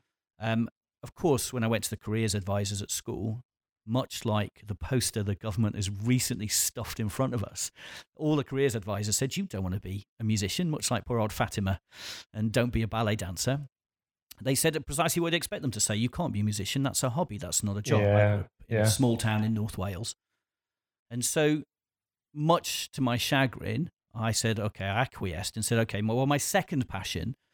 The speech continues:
Speaker 1: is I'm quite arty. I draw a lot.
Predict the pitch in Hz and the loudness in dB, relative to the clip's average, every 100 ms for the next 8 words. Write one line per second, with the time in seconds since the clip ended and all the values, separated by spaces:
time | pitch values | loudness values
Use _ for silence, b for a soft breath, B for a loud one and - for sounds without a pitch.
0 | _ _ _ 127 131 131 127 120 _ _ | _ _ _ 0 2 2 0 -2 _ _
1 | _ _ _ _ - 135 156 156 117 95 | _ _ _ _ -4 0 2 2 0 -4
2 | 95 117 143 143 123 120 110 - - | -2 -2 0 2 2 0 -4 -6 -8